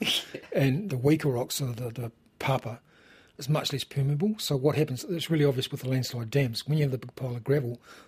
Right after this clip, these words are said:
Speaker 2: the water goes through the dam, and we've got lots of photos showing the, the water piping through the, the dam phase, whereas the, the papa, the, the weaker rock,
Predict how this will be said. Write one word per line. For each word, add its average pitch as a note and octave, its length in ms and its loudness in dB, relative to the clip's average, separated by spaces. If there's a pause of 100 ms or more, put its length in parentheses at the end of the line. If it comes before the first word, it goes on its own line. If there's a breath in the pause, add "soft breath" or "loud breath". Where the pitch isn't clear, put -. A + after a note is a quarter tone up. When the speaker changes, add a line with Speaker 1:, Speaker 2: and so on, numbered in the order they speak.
Speaker 2:
the B2 80 -6
water C3 220 2
goes B2 260 0
through C3+ 200 2
the B2+ 80 -2
dam, A2+ 260 -6
and A#2 100 -4
we've B2 80 -4
got C3 140 -2
lots B2 180 -2
of - 80 -10
photos A#2+ 320 -4
showing A#2 420 -2 (680 loud breath)
the, C3 140 -8
the B2+ 120 -6
water A#2+ 220 0
piping B2 480 -4
through B2+ 300 0
the, A2+ 160 -4 (220)
the A#2+ 60 -14
dam B2 220 0
phase, A#2+ 300 -6
whereas A#2+ 300 -4
the, A2+ 160 -8 (360 soft breath)
the - 60 -18
papa, D3+ 340 0
the, A#2 220 -6 (140)
the B2 80 -6
weaker C#3+ 280 2
rock, A#2 240 -4